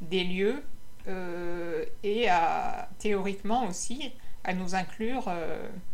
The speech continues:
dans la classe des femmes et dans les, dans les particularités à étudier. Donc, euh, ben, c'est, c'est un peu, euh, le cercle vicieux. On ne pense pas à nous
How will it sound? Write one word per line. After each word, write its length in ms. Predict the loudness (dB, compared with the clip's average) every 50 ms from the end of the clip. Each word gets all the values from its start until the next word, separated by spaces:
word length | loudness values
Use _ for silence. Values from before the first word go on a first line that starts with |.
| -2 -2 -6 -6 -4 -2 -2 -2 0
dans 320 | 0 0 0 2 2 2
la 440 | 2 2 2 0 0 0 0 -2 -2
classe 280 | -2 -2 -2 -4 -2 0
des 140 | -2 -2 -2
femmes 360 | 0 0 0 2 2 2 0
et 280 | 0 0 -4 -4 -4
dans 160 | -2 -2 -2 -2
les, 480 | -2 -4 -4 -4 -2 -2 -2 -2 -2 -6 -8 -4 -2 -2 -2 -2 -2 -6 -6 -4 -2 -2 -2 -2 -2 -6 -6 -4
dans 180 | -4 -4 -2
les 100 | -2 -2
particularités 800 | -4 -4 -2 0 0 0 0 2 2 2 2 2 2 2 2 2
à 80 | 2 2
étudier. 580 | 2 2 0 0 -2 -2 -4 -4 -4 -2 -2 -2 -2 -2 -6 -6 -4 -2 0 0 0 -2 -6 -6 -4 0 0 0 0 -2 -6 -6 -4 0 0 0 0 -2 -6 -6 -4 0
Donc, 480 | 0 0 0 2 2 2 2 2 4 4
euh, 200 | 4 4 4 2
ben, 220 | 2 4 4 2 2
c'est, 180 | 0 -2 -2
c'est 180 | 0 0 2 2
un 80 | 0 0
peu, 120 | -2 -2
euh, 460 | 0 0 0 0 0 0 -2 -2 -2
le 140 | 0 0 0
cercle 340 | 0 0 -4 -4 -2 0 -2
vicieux. 500 | -2 0 -2 -6 -6 -2 0 0 0 0 -2 -6 -6 -4 0 0 0
On 100 | 0 0
ne 60 | -2
pense 240 | -2 0 2 0 2
pas 140 | 4 6 6
à 120 | 6 6
nous 320 | 4 2 2 2 0 -2